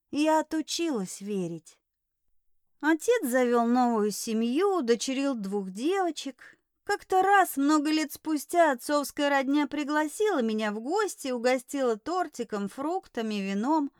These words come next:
Мы немного посидели в напряжённой обстановке, когда чудится ещё секунда, и воздух вспыхнет синим пламенем. И я ушла. Больше они меня не звали. Я никогда не задумывалась, почему.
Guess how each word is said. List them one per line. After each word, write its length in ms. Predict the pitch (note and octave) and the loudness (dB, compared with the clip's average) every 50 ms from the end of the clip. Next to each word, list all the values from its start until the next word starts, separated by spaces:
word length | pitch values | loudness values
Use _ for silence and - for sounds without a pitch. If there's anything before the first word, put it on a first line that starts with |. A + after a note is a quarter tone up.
| _ _ _ _ _ _ _ _ | _ _ _ _ _ _ _ _
Мы 60 | G4 A4 B4 A#4+ G#4+ | -8 -6 -4 0 2
немного 400 | F4+ E4 E4 E4+ D#4+ D4 D#4 D4 | 4 4 6 4 4 4 2 -2
посидели 600 | - D#4+ D4 - - F4 D#4 F4+ G4+ G#4 F4+ C4+ | -2 -4 -6 -4 -4 -4 -2 0 0 0 2 2
в 80 | A3 G#3 | 0 0
напряжённой 720 | A#3 A#3+ A3 B3 A#3+ B3 A#3 A3+ A#3+ A3+ A3 G#3+ G#3 G#3 | 0 -2 -2 -2 -2 -2 0 2 2 2 2 2 0 -4
обстановке, 840 | G#3 - - - A#3+ A#3 A#3 C4 D4 D4+ C#4+ - - - G#3+ F#3+ - _ _ _ _ _ _ _ _ | -4 -6 -6 0 2 2 4 4 2 2 0 0 -4 -6 -6 -6 -6 _ _ _ _ _ _ _ _
когда 320 | - B3 A#3+ B3 C4 B3+ | -6 -2 2 4 4 4
чудится 520 | B3 - - D4 C#4+ A#3+ B3+ A3+ - - B3+ | 2 2 0 0 2 2 0 -2 -4 -4 -4
ещё 300 | B3 B3 - - C4 B3 | -2 -2 -2 -2 -4 -4
секунда, 640 | - - C4+ B3+ - - D#4+ E4+ E4 D4 C4+ A3+ A#3+ | -4 -4 -6 -6 -6 -2 0 2 4 4 4 4 4
и 100 | B3 B3 | 2 2
воздух 520 | B3 B3 C#4 C#4+ C4+ A#3 A3 B3+ B3 - | 2 0 2 0 0 0 0 -4 -6 -6
вспыхнет 680 | - - - - _ - D#4+ D#4 B3 - C4+ C4+ C4+ B3 | -8 -16 -16 -12 _ -4 -2 -2 -2 0 -2 -2 -2 -2
синим 340 | - - C#4+ C#4 D4 D4+ D4+ | -2 -2 0 2 4 2 2
пламенем. 680 | - D4 C4 B3 A3 G3 F#3 F3+ F3+ F3 E3+ E3+ E3+ _ _ _ _ _ | 0 0 2 4 4 4 4 2 0 -2 -4 -6 -8 _ _ _ _ _
И 80 | - - | 0 2
я 320 | - D#4 D#4+ F4 G4+ G#4 | 4 6 6 6 6 6
ушла. 600 | F#4 B3 - - - G#3+ G#3 G#3 G#3 G#3 G3+ F#3+ _ _ _ _ _ _ _ _ _ _ _ _ _ - | 4 0 -4 -6 -8 -6 -4 -4 -4 -4 -6 -10 _ _ _ _ _ _ _ _ _ _ _ _ _ -4
Больше 600 | B3+ B3 A3+ A#3 D4 E4+ E4+ D#4+ - - - B3 A3+ | -2 -2 0 2 4 4 4 2 2 -2 -2 0 0
они 200 | G#3+ A3+ A#3 A3+ | 0 0 0 -2
меня 400 | A3+ A3 A3+ A3+ G#3+ G3+ F#3+ F#3 _ _ _ _ _ _ - | -2 -2 -2 -2 -4 -4 -6 -8 _ _ _ _ _ _ -4
не 240 | A#3+ A#3+ B3 B3+ A#3+ | 0 2 4 4 2
звали. 720 | G#3+ G#3 G#3 G3 F#3+ F#3 F3 E3 D#3+ D#3+ D#3+ E3 E3 D#3+ _ _ _ _ _ - | 2 0 -2 -2 0 2 2 2 0 -2 -4 -8 -12 -14 _ _ _ _ _ -4
Я 240 | B3+ C#4 F4+ F#4+ | 0 2 2 2
никогда 480 | G4 G4 G4+ F4+ G4+ G4 F4 E4 G4 G4+ | 2 0 0 0 0 0 0 2 0 2
не 160 | G4 G4 F#4 | 0 0 0
задумывалась, 840 | D#4+ F#4 F#4 E4 D#4+ G4 G#4+ G4+ C#4+ A#3+ A3 A3 A3 G#3+ G#3 - - | 2 0 0 2 4 4 4 6 4 4 2 0 -2 -2 -4 -6 -8
почему. 720 | - E4+ D#4 - - A4 A4 A4 F4 A#3+ F3+ E3 D3+ | -8 -8 -6 -4 -2 -2 0 2 2 2 2 0 -2